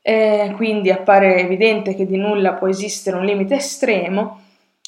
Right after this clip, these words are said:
eh, videtur è il costrutto di videro, come altre volte in Lucrezia è utilizzato come equivalente del greco finite, cioè appare evidente, appare manifesto,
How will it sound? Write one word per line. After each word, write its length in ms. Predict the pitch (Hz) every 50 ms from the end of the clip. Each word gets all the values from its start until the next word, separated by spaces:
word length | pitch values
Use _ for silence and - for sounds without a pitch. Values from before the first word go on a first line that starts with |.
| - _ -
eh, 320 | 220 220 214 208 208 208 196
videtur 760 | 202 214 196 226 220 220 208 202 202 - - 196 180 180 180
è 240 | 180 170 170 170 170
il 60 | 170
costrutto 600 | 170 185 185 180 175 - - - 185 185 - -
di 180 | 190 208 294 311
videro, 500 | 277 277 226 196 190 196 190 202 233 233
come 160 | 233 202 190 196
altre 300 | - - - 196 196 190
volte 420 | 190 190 190 190 196 196 196 180
in 60 | 175
Lucrezia 500 | 175 185 - - 208 202 202 202 - 190
è 20 | 190
utilizzato 720 | - 170 175 175 175 180 196 202 196 196 190 196 190 180
come 180 | - - 185 180
equivalente 500 | - 208 202 190 190 190 202 202 196 190
del 180 | 180 175 170 180
greco 400 | 185 190 190 196 190 190 190 -
finite, 760 | - - 202 196 190 180 180 170 170 175 - - 175 175 175 175
cioè 220 | - - 175 170
appare 340 | 170 170 170 190 190 190 185
evidente, 540 | 175 185 185 190 196 196 196 196 196 180 170
appare 260 | - - 190 190 185
manifesto, 880 | 185 185 233 262 - - 165 165 160 156 - - - - 240 240 240